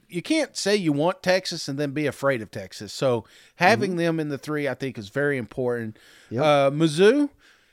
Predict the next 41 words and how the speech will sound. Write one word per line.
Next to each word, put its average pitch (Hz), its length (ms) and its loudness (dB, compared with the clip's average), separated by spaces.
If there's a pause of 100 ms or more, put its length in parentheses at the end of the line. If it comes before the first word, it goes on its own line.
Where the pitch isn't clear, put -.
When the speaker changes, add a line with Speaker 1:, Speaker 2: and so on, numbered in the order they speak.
(120)
Speaker 1:
you 190 120 2
know, 185 160 4
that 180 260 4
one 233 140 0
kinda 208 300 -2
got 190 200 2
force-fed 202 720 0
to 220 200 0
us 208 160 -2
a 202 40 -10
little 202 220 0
bit, 196 280 -2
but 151 140 -6
like 160 240 -4
you 143 100 -4
said, 190 520 2
it 131 160 -6
has 127 160 -6
turned 160 260 -4
into 147 300 -4
a 127 80 0
hell 147 180 -2
of 120 80 -8
a 117 60 -6
matchup 151 580 -2
and 113 80 -8
a 113 60 -8
lot 139 180 0
of 160 80 -8
shit 143 260 -4
talking. 101 400 -6
And 104 140 -8
that's 180 220 -2
what 180 240 2
these 147 220 -4
games 127 280 -2
are 104 80 -4
about 120 420 -2
for 107 120 -12
me, 117 180 -6
man, 101 320 -10